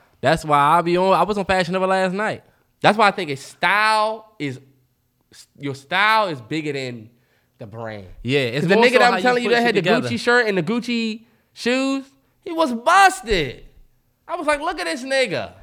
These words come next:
Speaker 1: Nah, you know what? I was on What's the Name last night and saw a Balmain black t-shirt. It was just a black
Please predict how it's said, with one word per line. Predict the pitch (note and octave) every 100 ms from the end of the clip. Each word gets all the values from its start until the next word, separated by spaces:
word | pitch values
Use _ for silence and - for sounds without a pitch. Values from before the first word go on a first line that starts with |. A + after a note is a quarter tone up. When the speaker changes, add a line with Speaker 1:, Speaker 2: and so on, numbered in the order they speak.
| -
Speaker 1:
Nah, | B2+ D#3 F3+ F3
you | F3 G#3
know | G#3
what? | G3+
I | G#3+
was | G#3 G3+
on | F#3+
What's | G#3
the | G#3
Name | G3+ F#3+
last | F#3 F#3 F3+
night | G3+ G3 E3
and | D#3+
saw | F3 D3+
a | C#3
Balmain | A#2+ A#2+ F#3+ G3 G3+ F#3+ F#3+ G3 F#3+ E3+ C#3+
black | F#3 G#3+ G3+ D#3+
t-shirt. | - A3+ G#3 A3 A3 A3 -
It | G#3
was | G#3+
just | F#3+ F#3+
a | C#3
black | A2+ D3 G3 A3